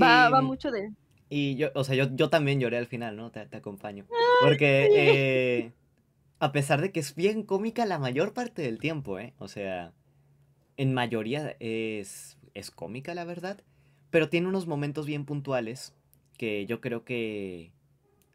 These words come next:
Speaker 2: le dan en el clavo realmente, en el lado emocional. Y por eso funciona también el final, eh, que obviamente no diré qué pasa, ¿no? Aunque si conoces el mito a lo mejor y te parece un poquito, eh,
Speaker 1: Ya sabes
Speaker 2: predecible,
Speaker 1: por
Speaker 2: ¿no?
Speaker 1: dónde
Speaker 2: De
Speaker 1: va,
Speaker 2: que
Speaker 1: ¿no?
Speaker 2: tú, ajá, tú,
Speaker 1: Ujú.
Speaker 2: tú, tú sabes cuál es el final.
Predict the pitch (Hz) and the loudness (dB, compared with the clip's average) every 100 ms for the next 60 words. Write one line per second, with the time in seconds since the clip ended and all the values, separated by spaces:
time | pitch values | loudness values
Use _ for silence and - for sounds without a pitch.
0 | - 143 131 127 147 117 - 120 113 101 | -2 2 2 2 0 -2 -2 -2 0 -2
1 | 98 98 95 101 98 90 85 85 87 82 | -6 -6 -8 -10 -12 -12 -12 -12 -10 -8
2 | 104 98 - 85 90 98 143 139 131 127 | -10 -10 -12 -12 -10 -8 -8 -4 -2 -4
3 | 139 - 110 - 123 120 123 113 110 113 | -8 -12 -12 -10 -8 -8 -8 -8 -8 -8
4 | 123 117 107 107 - _ _ _ _ _ | -10 -10 -8 -8 -10 _ _ _ _ _
5 | _ 120 120 117 110 107 98 113 110 113 | _ -2 2 2 0 -2 -2 -2 0 -2
6 | 110 117 107 110 104 101 - 107 98 95 | -4 -6 -6 -6 -6 -8 -10 -8 -8 -8
7 | 110 110 117 104 85 - _ _ - 110 | -10 -8 -10 -10 -14 -14 _ _ -10 -8
8 | 101 98 127 101 98 113 110 87 87 92 | -8 -10 -10 -10 -8 -8 -8 -10 -14 -12
9 | - 80 80 98 - 92 - 95 90 _ | -12 -12 -14 -16 -18 -18 -12 -12 -14 _
10 | _ _ _ _ _ 107 98 90 87 82 | _ _ _ _ _ -8 -6 -6 -8 -8
11 | 80 78 76 - - 104 92 208 196 208 | -10 -12 -16 -14 -4 -4 -2 2 2 2
12 | 202 180 117 117 113 113 131 131 127 120 | -2 -2 0 0 -2 -4 -4 -4 -2 -2
13 | 98 127 185 127 147 151 147 143 147 147 | -2 -6 -6 -8 -4 0 0 2 -2 -4
14 | 147 135 147 | -6 -6 -6